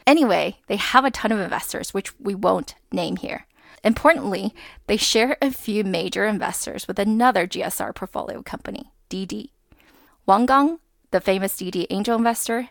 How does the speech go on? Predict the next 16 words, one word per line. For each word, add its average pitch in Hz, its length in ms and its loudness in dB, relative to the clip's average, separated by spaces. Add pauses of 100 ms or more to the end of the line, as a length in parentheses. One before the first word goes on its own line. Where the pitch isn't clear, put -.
(160)
Matrix, 208 720 -4 (420)
and 240 160 4
most 254 240 4
importantly, - 680 -2 (160)
D 196 160 -8
D 196 280 -8
itself. - 720 -6 (600)
As 254 160 6
of 254 160 2
late 277 260 2
last 240 460 2
year, - 220 -6
D 220 260 -6
D 247 140 -2
supposedly 214 720 -4
owned 202 280 -4